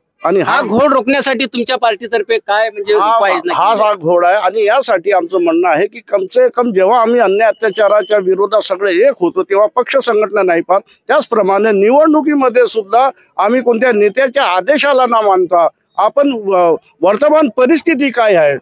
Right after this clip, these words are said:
Speaker 1: कोण निवडून येऊ शकते, कोण नाही, आपल्या मता-, मतदानामुळे कोणाला धोका निर्माण होतोय आणि कसा होतोय हे ओळखणं आवश्यक आहे. आणि आंबेडकरी मतात, मतदाता हा,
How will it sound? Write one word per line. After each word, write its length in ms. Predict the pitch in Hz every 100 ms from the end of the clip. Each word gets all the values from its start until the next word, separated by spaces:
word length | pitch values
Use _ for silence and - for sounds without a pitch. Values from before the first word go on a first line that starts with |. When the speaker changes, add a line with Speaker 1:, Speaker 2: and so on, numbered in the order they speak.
| _ _ -
Speaker 1:
कोण 240 | 349 359
निवडून 340 | 294 269 269
येऊ 160 | 247 247
शकते, 320 | 240 214 262
कोण 320 | 226 277 339
नाही, 160 | 294 254
आपल्या 300 | 233 226 262
मता-, 460 | 247 226 254 254 220
मतदानामुळे 760 | 214 - 233 233 254 254 247 262
कोणाला 320 | 247 247 311 330
धोका 440 | 254 247 262 254
निर्माण 380 | 240 233 240 233
होतोय 280 | 214 202 220 - _
आणि 140 | 208 247
कसा 300 | 262 247 330
होतोय 280 | 254 233
हे 160 | 170 285
ओळखणं 500 | 311 247 247 240 247
आवश्यक 380 | 220 214 220 214
आहे. 140 | 262 - _ -
आणि 160 | 226
आंबेडकरी 600 | 226 175 202 262 247 233
मतात, 380 | 220 214 - 214 190
मतदाता 460 | 185 185 196 185 170
हा, 220 | 226